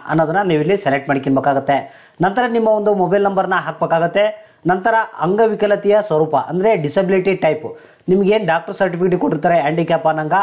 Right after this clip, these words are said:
ಅದರಲ್ಲಿ ಇರುತ್ತೆ. ನಿಮ್ಗೆ ನೋಡ್ತಿರ್ಬೋದು ನೀವು, ಆ, ಏನು ಯಾವ ತರ ನಿಮ್ಗೆ ಒಂದು ಡಿಸಬಿಲಿಟಿ ಇದೆ ಅನ್ನೋದನ್ನ ನೀವು ಆ ಒಂದು ಸರ್ಟಿಫಿಕೇಟ್ ನಲ್ಲಿ ನೋಡಿ ಇಲ್ಲಿ ಮ-, ಹಾಕ್ಬೇಕಾಗುತ್ತೆ. ನಂತರ ಅಂಗವಿಕಲತೆಯ ಪ್ರಮಾಣ, ಅಂದ್ರೆ ಡಿಸಬಿಲಿಟಿ ಎಷ್ಟು ಪರ್ಸೆಂಟೇಜ್ ಆಗಿದೆ, ಆ ಒಂದು ಸರ್ಟಿಫಿಕೇಟ್ ನಲ್ಲಿ ಇರುತ್ತೆ, ಅದನ್ನ ನೀವು ಇಲ್ಲಿ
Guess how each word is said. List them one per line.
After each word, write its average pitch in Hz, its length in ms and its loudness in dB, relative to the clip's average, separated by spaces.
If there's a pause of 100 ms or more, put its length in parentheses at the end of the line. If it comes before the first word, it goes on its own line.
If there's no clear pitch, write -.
ಅದರಲ್ಲಿ 220 360 2
ಇರುತ್ತೆ. 170 420 0
ನಿಮ್ಗೆ 143 240 0
ನೋಡ್ತಿರ್ಬೋದು 151 500 0
ನೀವು, 190 340 0 (340)
ಆ, 170 300 4
ಏನು 190 320 2
ಯಾವ 165 200 2
ತರ 208 240 0
ನಿಮ್ಗೆ 180 380 0
ಒಂದು 156 300 0
ಡಿಸಬಿಲಿಟಿ 165 520 0
ಇದೆ 156 160 2
ಅನ್ನೋದನ್ನ 160 420 0
ನೀವು 175 280 2
ಆ 143 220 0
ಒಂದು 151 180 -6
ಸರ್ಟಿಫಿಕೇಟ್ 156 460 0
ನಲ್ಲಿ 151 160 2
ನೋಡಿ 170 580 0
ಇಲ್ಲಿ 226 380 2
ಮ-, 156 220 -2
ಹಾಕ್ಬೇಕಾಗುತ್ತೆ. 139 1040 -2
ನಂತರ 208 200 0 (160)
ಅಂಗವಿಕಲತೆಯ 208 840 0
ಪ್ರಮಾಣ, 160 400 -2 (140)
ಅಂದ್ರೆ 196 200 0
ಡಿಸಬಿಲಿಟಿ 202 500 -2
ಎಷ್ಟು 156 240 0
ಪರ್ಸೆಂಟೇಜ್ 170 480 -2
ಆಗಿದೆ, 143 720 -2
ಆ 160 80 4
ಒಂದು 202 220 2
ಸರ್ಟಿಫಿಕೇಟ್ 185 480 -2
ನಲ್ಲಿ 180 160 2
ಇರುತ್ತೆ, 170 220 2
ಅದನ್ನ 170 340 -2
ನೀವು 160 200 2
ಇಲ್ಲಿ 202 340 0